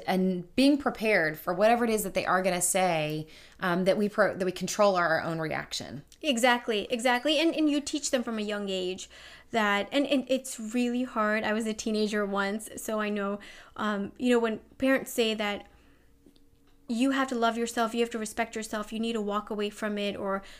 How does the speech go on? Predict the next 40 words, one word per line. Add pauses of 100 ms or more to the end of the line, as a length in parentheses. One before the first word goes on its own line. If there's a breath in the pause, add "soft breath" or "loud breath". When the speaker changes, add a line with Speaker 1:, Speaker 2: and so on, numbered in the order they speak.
(120 loud breath)
Speaker 2:
don't
let
it
impact
you,
you're
beautiful.
And,
you
know,
and
you
don't
feel
that
way
because, (1300 loud breath)
you
know,
when
I
was
young,
I
felt
like
I
was
overweight,
but
I
really
wasn't.
You
know,
Speaker 1:
Mm-hmm.
Speaker 2:
I
felt
as
though,